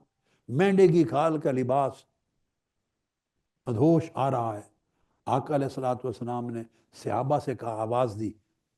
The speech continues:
"میری بات سنو۔" دیکھا، "انظروا الی ھذا الرجل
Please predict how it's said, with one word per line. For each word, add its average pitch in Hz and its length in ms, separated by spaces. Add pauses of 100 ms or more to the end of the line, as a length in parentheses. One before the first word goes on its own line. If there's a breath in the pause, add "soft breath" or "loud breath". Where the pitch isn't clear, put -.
(380)
"میری 135 220
بات 135 260 (100)
سنو۔" 120 220 (500)
دیکھا، 139 320
"انظروا 170 800 (580)
الی 131 100
ھذا 127 680
الرجل 117 560